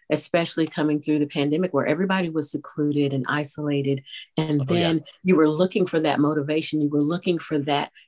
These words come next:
Speaker 1: human connection and that, those things that we all long for again. And it was just right on time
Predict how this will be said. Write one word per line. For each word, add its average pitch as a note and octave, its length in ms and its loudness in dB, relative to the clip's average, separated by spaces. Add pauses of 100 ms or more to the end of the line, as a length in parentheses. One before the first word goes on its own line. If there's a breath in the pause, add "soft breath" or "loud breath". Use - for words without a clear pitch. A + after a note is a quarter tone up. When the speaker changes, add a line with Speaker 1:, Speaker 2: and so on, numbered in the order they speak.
Speaker 1:
human E3+ 360 4
connection D3 560 0
and C#3+ 200 2
that, C#3+ 280 0 (340 loud breath)
those D#3+ 220 2
things D#3+ 280 0
that D3 120 4
we D3+ 180 2
all D3+ 260 2
long D#3 340 0
for C#3+ 260 0
again. C#3 500 -2 (200 loud breath)
And E3 140 4
it C#3 80 4
was D3 140 2
just D3 260 -2
right C#3+ 300 0
on D3 200 0
time D3+ 520 -6